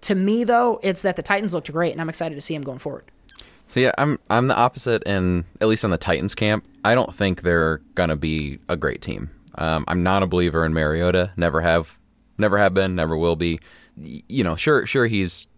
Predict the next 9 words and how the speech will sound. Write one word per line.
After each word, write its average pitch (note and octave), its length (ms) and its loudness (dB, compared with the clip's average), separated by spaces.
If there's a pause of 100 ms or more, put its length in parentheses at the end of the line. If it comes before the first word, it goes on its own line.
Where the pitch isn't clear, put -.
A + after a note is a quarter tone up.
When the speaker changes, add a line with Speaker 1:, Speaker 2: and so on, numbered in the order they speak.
Speaker 2:
healthier, D#2+ 600 0 (380)
but G2+ 500 0
coming B2+ 300 0
into A2+ 320 0 (120)
the F2+ 100 -2
season, D#2+ 540 -2 (720)
Ryan A2+ 300 2
Tannehill F2+ 540 0 (180)
was, E2+ 640 0